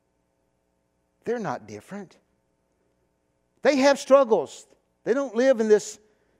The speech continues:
Narnia world." Ultimately,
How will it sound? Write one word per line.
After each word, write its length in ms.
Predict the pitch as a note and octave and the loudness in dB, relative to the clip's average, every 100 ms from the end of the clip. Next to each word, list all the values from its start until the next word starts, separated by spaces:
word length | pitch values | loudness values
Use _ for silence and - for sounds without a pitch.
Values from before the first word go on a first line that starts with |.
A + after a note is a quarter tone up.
| _ _ _ _ _ _ _ _ _ C3+ | _ _ _ _ _ _ _ _ _ -4
Narnia 500 | F3 B3 D4 A3+ D#3 | 0 2 2 2 0
world." 440 | C3+ G#2+ D#2+ - _ _ _ _ _ _ _ _ _ _ _ _ _ _ _ _ _ _ _ | -2 -4 -8 -16 _ _ _ _ _ _ _ _ _ _ _ _ _ _ _ _ _ _ _
Ultimately, 960 | E3 B3 C#4+ A3 F#3 D3 D3+ D3+ D#3 | 4 4 4 0 -2 0 0 0 -2